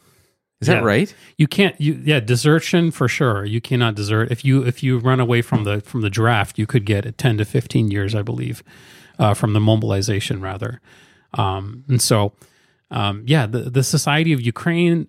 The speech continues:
Speaker 2: has been captured by that s-, Russian overall Soviet society, I would say,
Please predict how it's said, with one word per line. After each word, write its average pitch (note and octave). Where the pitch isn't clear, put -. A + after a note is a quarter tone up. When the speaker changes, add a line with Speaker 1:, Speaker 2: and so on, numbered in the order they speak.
Speaker 2:
has C#3
been B2+
captured D3+
by A#2+
that B2
s-, -
Russian A#2+
overall A#2+
Soviet A2
society, G#2
I G2+
would G#2
say, G#2